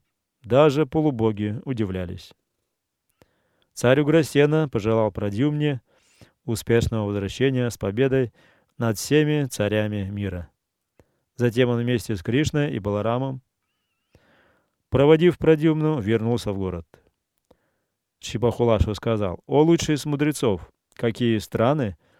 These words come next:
посещал Прадьюмна со своей бесчисленной армией?»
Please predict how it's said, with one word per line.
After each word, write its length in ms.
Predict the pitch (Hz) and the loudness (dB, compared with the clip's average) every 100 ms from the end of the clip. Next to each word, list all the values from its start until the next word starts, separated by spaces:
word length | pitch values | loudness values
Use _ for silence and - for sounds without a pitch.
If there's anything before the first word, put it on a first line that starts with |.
| _ _ | _ _
посещал 600 | 117 110 113 120 117 101 | -6 -2 -2 0 0 0
Прадьюмна 600 | 104 104 107 143 139 135 | -4 -2 -2 -2 -2 -4
со 160 | - 107 | -4 -4
своей 200 | 110 107 | -4 -2
бесчисленной 640 | 113 - 113 - 107 110 | -4 -4 -6 -6 -6 -6
армией?» 460 | 113 95 90 90 | -6 -8 -10 -14